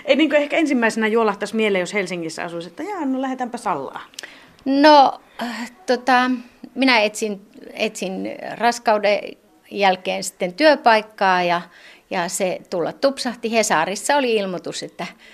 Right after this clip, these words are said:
Speaker 2: täällä olisi paikka, ja et katsotaan, mitä siellä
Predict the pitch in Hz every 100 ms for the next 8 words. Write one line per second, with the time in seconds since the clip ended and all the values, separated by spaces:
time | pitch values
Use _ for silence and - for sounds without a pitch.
0 | - - 220 160 - 196 202 - - _
1 | 233 226 226 - 208 202 - _ _ -
2 | - _ _ _ 220 220 247 247 180 170
3 | 180 175 180 180 143